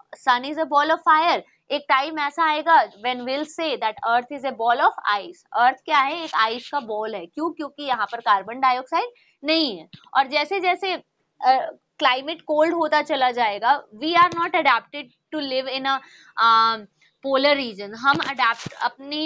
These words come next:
हमारी बॉडी क्या है? अडेप्ट नहीं कर पाएगी इस सिचुएशन में जहाँ पर बहुत ही ज्यादा ठंडी होगी।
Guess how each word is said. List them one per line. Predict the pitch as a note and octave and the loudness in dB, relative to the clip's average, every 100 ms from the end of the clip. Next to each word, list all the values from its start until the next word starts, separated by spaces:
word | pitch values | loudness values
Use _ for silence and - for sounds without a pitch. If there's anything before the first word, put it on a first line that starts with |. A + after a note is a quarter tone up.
| D4+ | -6
हमारी | A#3+ A#3+ B3 D4 | -4 0 0 -2
बॉडी | A3+ A3+ C#4+ | -6 -4 -6
क्या | D#4 E4 | -2 -2
है? | D4+ E4+ | 0 -4
अडेप्ट | - A#3+ B3 C4+ C4+ | -2 2 4 2 -4
नहीं | B3 C#4+ D#4 | -8 -6 -2
कर | D#4+ | -2
पाएगी | D4 C4 B3 A3+ C4 | 0 0 0 -8 -12
इस | - | -10
सिचुएशन | C4 A#3+ - G#3+ G3+ - G#3 | -14 -14 -6 -6 -4 -8 -12
में | F3 F3 | -14 -10
जहाँ | A3+ A3 A#3 | -6 -4 -4
पर | B3+ | -4
बहुत | A3+ A#3+ C4+ | 0 -2 -2
ही | |
ज्यादा | C4 A#3+ B3 | 0 0 0
ठंडी | B3+ B3+ A#3+ C4+ | -6 -10 -8 -6
होगी। | F#3+ E3+ F3 | -6 -10 -18